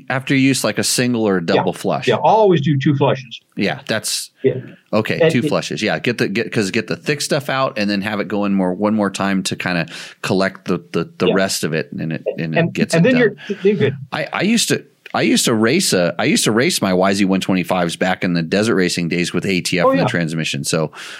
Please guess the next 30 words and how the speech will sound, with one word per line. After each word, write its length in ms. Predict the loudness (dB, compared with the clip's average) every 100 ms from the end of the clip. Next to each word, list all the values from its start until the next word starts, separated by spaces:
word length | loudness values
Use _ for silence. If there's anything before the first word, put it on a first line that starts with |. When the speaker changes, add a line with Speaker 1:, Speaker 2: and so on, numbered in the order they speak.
| -6
Speaker 1:
it's, 240 | -4 -4 -4
it's 220 | -4 -2
not, 260 | -2 -2 -4
it's 160 | -4
not 220 | -2 -2 -2
detrimental 440 | -2 0 2 2
Speaker 2:
No, 40 |
it, 60 | 2
Speaker 1:
to 140 | 2 0
Speaker 2:
it, 60 |
Speaker 1:
it. 180 | 0 -4
Speaker 2:
it's 160 | -4 0
really 160 | 2
Speaker 1:
I 20 |
Speaker 2:
not. 60 | 2
Speaker 1:
mean, 260 | 2 0 -4
they 140 | -2 2
work 260 | 2 2
in 60 | 2
your 100 | 2
car. 220 | 2 4
Speaker 2:
Well, 120 | 4
it 140 | 4 2
works 260 | 0 0
in 60 | -2
your, 180 | 0 2
the 80 |
only 160 | 4 4
thing 160 | 2 0
about 320 | 2 0